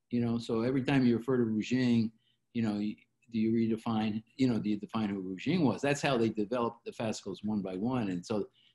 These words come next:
that was one of the things they wanted to go back and edit. And I think they're also, you know, on the wording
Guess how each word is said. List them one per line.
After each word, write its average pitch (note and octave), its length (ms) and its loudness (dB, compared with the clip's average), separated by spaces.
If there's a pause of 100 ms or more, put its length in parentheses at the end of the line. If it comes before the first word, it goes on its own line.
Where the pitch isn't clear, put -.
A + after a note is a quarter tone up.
(100)
that D#3 100 2
was D3+ 140 4
one D3+ 180 6
of C#3+ 80 4
the D3 60 4
things B2 100 4
they A#2 80 4
wanted A2+ 200 0
to A2+ 60 -2
go A2 120 2
back G#2 240 -2
and F#2 140 -8
edit. A2+ 320 0 (600)
And G#2+ 380 -2 (420)
I A#2 60 -4
think C3 200 2
they're A2+ 220 0
also, A2+ 640 0
you A#2 120 0
know, G2 140 -2
on G2+ 120 0
the G2+ 80 0
wording G#2+ 640 0